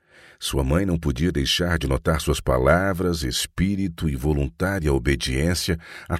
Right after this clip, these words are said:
tudo o que dele requeriam. Não é correto dizer, como fazem muitos escritores, que Cristo era como todas as crianças. Ele não foi como todas as crianças. Muitas delas são mal orientadas e dirigidas.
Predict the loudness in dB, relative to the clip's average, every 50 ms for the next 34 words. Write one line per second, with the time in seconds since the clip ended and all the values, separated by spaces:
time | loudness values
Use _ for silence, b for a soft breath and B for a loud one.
0 | -6 _ _ -4 -2 -2 -2 -2 -4 -4 -4 -6 -6 -6 -2 0 0 0 0 0
1 | -2 -2 -2 0 2 0 2 0 -2 -4 -6 -6 -8 -12 _ _ _ _ _ B
2 | B B B B B B B -4 -2 -2 -2 -2 -2 0 0 2 0 0 -2 -4
3 | -6 -6 -4 -4 -2 -2 -2 -2 -2 -4 -4 -4 -2 -4 -2 -2 0 0 0 0
4 | 0 0 0 0 0 0 0 0 -2 -2 -2 -4 -2 -4 -4 -4 -2 -2 0 0
5 | 0 0 -2 -4 -4 b b b b b b b b -10 -10 -6 -4 -2 -2 -2
6 | -2 -4 -4 -6 -4 -4 -4 -4 -2 -2 -2 -2 -2 0 0 0 0 0 -2 -4
7 | -4 -6 -6 -6 -6 -6 -6 -6 -6 -6 -6 -6 -6 -8 -8 _ _ B B B
8 | B B B -2 -2 0 0 0 -2 -2 -2 -2 -2 0 0 0 -2 -2 0 0
9 | 0 2 2 2 0 -2 -4 -4 -6 -6 -6 -6 -6 -6 -6 -6 -6 -6 -6 -8
10 | -8 b b b b b b b b b b 4 4 4 4 4 2 2 2 2
11 | 0 0 0 0 0 0 0 0 0 0 0 0 0 0 0 0 0 2 2 2
12 | 0 0 -2 -4 -4 -4 -2 -2 -2 -2 -4 -4 -4 -4 -4 -2 -2 -2 -2 -2
13 | -2 -2 -2 0 0 -2 -2 -4 -4 -4 -6 -6 -6 -4 -4 -4 -4